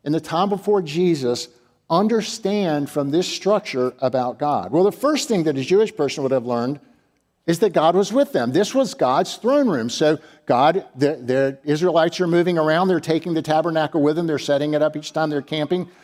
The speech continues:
It ultimately joins them in the promised land. And so God is with them. It represents his home. They, he was their God. But the structure itself tells us something more. And to,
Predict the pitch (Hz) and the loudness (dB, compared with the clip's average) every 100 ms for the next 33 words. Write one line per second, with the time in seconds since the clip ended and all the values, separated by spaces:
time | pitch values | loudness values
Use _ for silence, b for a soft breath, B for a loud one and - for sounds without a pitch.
0 | B 135 127 143 139 156 151 135 - 143 | B -4 0 0 0 -2 0 -2 -6 -8
1 | 139 151 151 156 147 143 - 151 151 - | -2 0 0 -2 0 -2 -2 -2 -2 -4
2 | 170 185 180 B B 165 165 185 165 139 | -2 -2 -4 B B -4 -2 2 2 2
3 | 143 156 175 151 151 180 180 123 107 120 | 4 4 2 2 2 2 0 -2 -2 0
4 | 143 151 143 147 - 139 - 151 160 143 | 0 0 -2 -2 -2 -4 -4 -2 0 0
5 | 107 95 95 123 131 131 131 127 120 - | -2 -4 -4 -4 -4 -4 -2 -2 -4 -12
6 | b b 117 131 127 123 104 85 76 _ | b b 0 0 2 0 0 -4 -12 _
7 | _ _ _ _ _ _ _ _ 214 208 | _ _ _ _ _ _ _ _ 0 0
8 | 208 - 254 277 - 262 - - 277 247 | -2 2 2 2 0 -2 -2 0 2 2
9 | 104 - - _ _ _ _ _ _ _ | 0 -4 -20 _ _ _ _ _ _ _
10 | _ _ _ - 190 214 202 202 - 190 | _ _ _ -4 0 2 0 -2 -2 -2
11 | 196 180 185 170 151 147 160 | -2 -2 2 2 2 0 -4